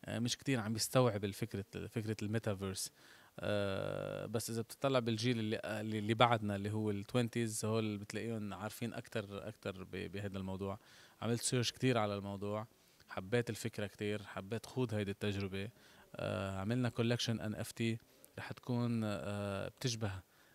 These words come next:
كاركترات أنا عايشة وعالم كتير بتعرفها عني. يعني اليوم اللي بيتابعني على الانستغرام بيعرف إنه سعد بيحب الرياضة كتير. So عاملين ان اف تي خاصة بالرياضة.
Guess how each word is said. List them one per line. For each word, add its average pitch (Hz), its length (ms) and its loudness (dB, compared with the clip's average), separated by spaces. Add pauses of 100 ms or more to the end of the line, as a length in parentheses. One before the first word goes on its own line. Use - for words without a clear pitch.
(100)
كاركترات 117 580 2
أنا 117 220 2
عايشة 101 420 0
وعالم 107 760 0
كتير 120 260 -2
بتعرفها 110 440 -2
عني. 90 300 -6 (360)
يعني 101 240 0
اليوم 117 200 2
اللي 113 100 2
بيتابعني 113 420 2
على 101 80 0
الانستغرام 107 500 -4
بيعرف 110 240 -2
إنه 101 140 -8
سعد 113 320 -4
بيحب 107 460 -6
الرياضة 110 380 0
كتير. 101 360 0 (560)
So - 40 -2
عاملين 113 440 2
ان 123 140 -2
اف - 160 -6
تي 120 140 0
خاصة 117 340 0
بالرياضة. 110 460 2